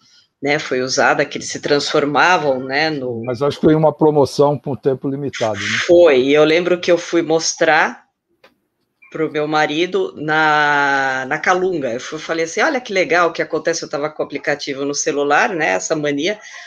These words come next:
Speaker 1: né, e mostrei. Quando eu fui olhar pra trás, assim, meia loja olhando no corredor,
Speaker 2: <laughs>
Speaker 1: né, assim, "Olha, virou arara", né, porque dava pra ver
Speaker 2: Sim.
Speaker 1: direitinho no, no celular,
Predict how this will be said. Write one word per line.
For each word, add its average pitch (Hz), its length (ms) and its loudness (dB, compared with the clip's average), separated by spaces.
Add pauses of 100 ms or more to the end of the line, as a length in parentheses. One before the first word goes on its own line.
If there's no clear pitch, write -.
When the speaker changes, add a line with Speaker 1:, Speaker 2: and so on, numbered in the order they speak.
(300)
Speaker 1:
né, 175 360 2
e 175 120 -8
mostrei. 175 560 2
Quando 175 180 2
eu 175 60 4
fui 185 220 2
olhar 175 240 4
pra 165 140 0
trás, 160 300 0
assim, 190 240 -6
meia 208 300 2
loja 185 440 4
olhando 170 440 4
no 160 120 -4
corredor, 175 640 4
Speaker 2:
<laughs> - 560 -4
Speaker 1:
né, 185 220 0
assim, 214 340 -2 (200)
"Olha, 554 600 4
virou 392 200 4 (160)
arara", 381 680 4
né, 320 220 2
porque 185 300 -4
dava 165 280 0
pra 185 180 0
ver 170 160 -4
Speaker 2:
Sim. 135 60 -4
Speaker 1:
direitinho 160 600 -6
no, 151 200 -8 (600)
no 147 160 -8
celular, 156 680 0